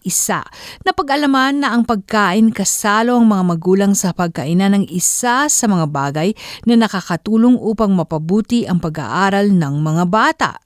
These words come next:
At sa mga magulang, sa pinakahuling ulat, napag-alaman na ang pagsalo-salo sa hapagkainan kahit isang beses sa buong araw ay nakakatulong upang mapabuti ang buhay at tinatawag na life satisfaction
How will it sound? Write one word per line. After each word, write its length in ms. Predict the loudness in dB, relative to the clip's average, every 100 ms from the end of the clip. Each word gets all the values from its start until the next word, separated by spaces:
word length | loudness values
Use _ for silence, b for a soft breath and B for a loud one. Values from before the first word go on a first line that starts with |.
| _ B B B -6
At 240 | -6 -4 -6
sa 160 | -2
mga 320 | 0 0 0 0
magulang, 480 | 0 2 0 -2
sa 160 | -4 -2
pinakahuling 640 | 0 0 0 0 0 0
ulat, 400 | 0 0 0 -6 B B B -4
napag-alaman 880 | -2 0 -2 0 0 2 2 2
na 160 | 2 0
ang 80 | 0
pagsalo-salo 880 | -2 -2 -2 -2 -2 0 2 2 0
sa 240 | -2 -4
hapagkainan 720 | -4 -6 -4 -2 -2 -2 -4 -8 _
kahit 480 | -4 0 0 -2 -4
isang 400 | -2 0 0 0
beses 320 | -4 -4 -4
sa 160 | -2
buong 320 | -2 -2 -2 -2
araw 400 | -2 0 0 -2 B B B -2
ay 160 | 0
nakakatulong 720 | 0 -2 -2 -2 0 2 2
upang 320 | 0 -2 0 2
mapabuti 720 | 0 -2 -2 -2 0 -2 -2
ang 160 | -2
buhay 480 | -2 -2 0 0 0
at 160 | -4 -4
tinatawag 560 | -2 -2 -2 -2 0
na 80 | -2
life 400 | -2 -2 -4 -4
satisfaction 960 | -4 -6 -6 -10 -4 -4 -2 -2 -2